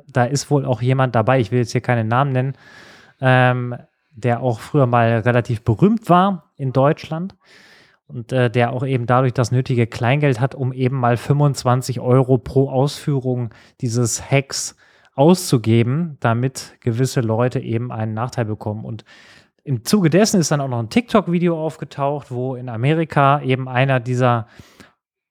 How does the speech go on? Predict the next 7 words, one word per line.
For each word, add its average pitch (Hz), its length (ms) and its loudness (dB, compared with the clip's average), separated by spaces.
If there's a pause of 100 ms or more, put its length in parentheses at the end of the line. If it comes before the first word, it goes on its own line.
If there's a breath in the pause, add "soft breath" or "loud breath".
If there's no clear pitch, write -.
(180)
Hacker, 160 680 0 (420)
ähm, 127 420 0
herausgekommen 135 1700 -2
ist, 180 240 -4
also 110 180 0
der 117 140 2
hat - 480 -12